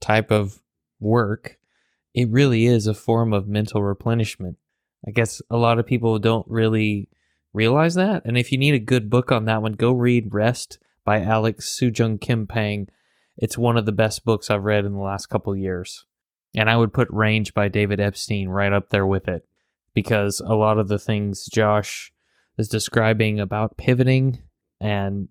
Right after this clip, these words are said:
getting this experience really hit a lot of the points in, in that book Range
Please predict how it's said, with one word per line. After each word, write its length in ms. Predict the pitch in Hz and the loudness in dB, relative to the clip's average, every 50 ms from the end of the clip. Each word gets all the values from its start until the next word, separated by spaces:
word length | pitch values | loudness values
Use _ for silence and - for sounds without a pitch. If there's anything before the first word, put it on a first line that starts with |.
| - | -6
getting 300 | 110 113 113 110 113 110 | -2 0 2 2 2 2
this 240 | 110 110 110 - - | 2 2 0 0 -2
experience 920 | - - - - - 127 113 117 113 113 110 110 107 - - - - - - - _ _ _ _ _ _ _ _ _ - | -8 -12 -6 -2 0 2 2 4 4 4 4 2 0 -2 -6 -10 -12 -12 -14 -16 _ _ _ _ _ _ _ _ _ -8
really 760 | 104 107 113 113 113 113 110 107 104 104 101 95 - - - _ _ _ _ | -2 2 4 4 4 6 4 4 2 2 0 -4 -8 -14 -20 _ _ _ _
hit 340 | - - - - 117 110 - | -20 -6 -2 0 0 0 2
a 100 | - 104 | 2 2
lot 160 | 104 104 101 | 2 2 2
of 80 | 98 95 | 2 0
the 60 | 98 | -2
points 640 | - - 113 107 101 95 95 - - - - - - - - | -2 -2 0 0 0 0 -2 -4 -6 -8 -8 -10 -10 -4 0
in, 340 | 104 101 98 98 98 98 | 0 2 2 2 2 0
in 200 | - - 101 101 | 0 0 0 0
that 240 | 98 90 87 - - | 0 0 -2 -2 0
book 260 | - 104 95 - - | 0 0 0 0 -2
Range 560 | 98 95 92 92 90 92 - - - - - | -2 0 0 0 -2 -4 -8 -10 -14 -18 -18